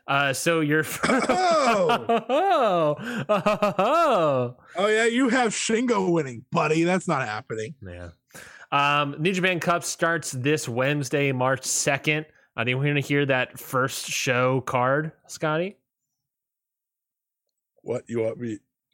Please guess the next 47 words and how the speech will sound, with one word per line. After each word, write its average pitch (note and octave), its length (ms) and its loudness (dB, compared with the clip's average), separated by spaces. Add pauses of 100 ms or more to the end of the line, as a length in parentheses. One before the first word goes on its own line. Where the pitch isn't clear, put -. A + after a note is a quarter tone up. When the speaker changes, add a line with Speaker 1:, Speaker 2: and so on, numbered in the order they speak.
Speaker 2:
I B2 60 -6
don't A#2+ 180 -4
have A#2 300 -6
it. - 160 -12
So C3+ 140 -8
you C3 140 -4
Speaker 1:
I'm C3+ 140 2
Speaker 2:
do D#3 60 2
Speaker 1:
looking. D#3+ 160 0
Speaker 2:
it. D#3 60 2
Speaker 1:
I'm, D#3 100 2
I D3 160 2
got D#3 140 2
it E3 40 2
right E3 120 2
in F#3 40 0
front E3+ 200 0
of B2 40 -6
me. A2+ 100 -4
Here C#3+ 140 0
we F3 120 2
go. D#3 200 2
Speaker 2:
Oh, B2 40 -2
yeah, C3 80 0
go, C#3 60 0
Speaker 1:
First, - 360 -2
Speaker 2:
go A#2+ 80 -12
Speaker 1:
we A2+ 60 -12
Speaker 2:
for D#3 100 2
Speaker 1:
got C#3+ 220 0
Speaker 2:
it. - 60 -16
Speaker 1:
Shima G3 500 2
versus D3 340 -2
Taka C#3 300 -2
Michinoku. F#3 680 -2 (460)
Speaker 2:
Hell B2 100 2
Speaker 1:
Uh, A#2+ 280 2
Speaker 2:
yeah. G#2 80 -10 (180)
Speaker 1:
Hanma E3+ 540 0
versus B2 280 -2
Yoshihashi. D#3 840 -2 (440)
Speaker 2:
No A#2 60 -4
Speaker 1:
Nag-, B2 120 -2
Speaker 2:
thanks. G2 380 -12
Speaker 1:
Nagata D3 500 0
versus B2+ 360 -2
Goto. F3+ 500 2